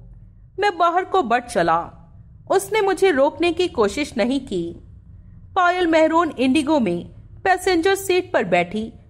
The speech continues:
मेरा इंतजार कर रही थी। मुझे लौटा पाकर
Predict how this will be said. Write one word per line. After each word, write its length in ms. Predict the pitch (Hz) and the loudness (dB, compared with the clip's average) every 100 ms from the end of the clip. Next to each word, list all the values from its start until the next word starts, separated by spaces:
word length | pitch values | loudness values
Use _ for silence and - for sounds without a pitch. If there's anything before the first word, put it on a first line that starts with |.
| - | -6
मेरा 240 | 262 339 349 | 0 2 2
इंतजार 600 | - 254 247 202 190 226 | 0 0 0 0 0 0
कर 180 | 214 185 | 0 0
रही 260 | 185 208 | 0 -2
थी। 480 | 196 196 185 165 - - - - - - - - | -6 -6 -6 -10 -18 -20 -20 -20 -20 -20 -20 -4
मुझे 280 | 349 381 381 | -2 2 2
लौटा 320 | 277 226 277 | 4 2 0
पाकर 640 | 277 196 220 208 175 170 | 0 0 0 0 0 -2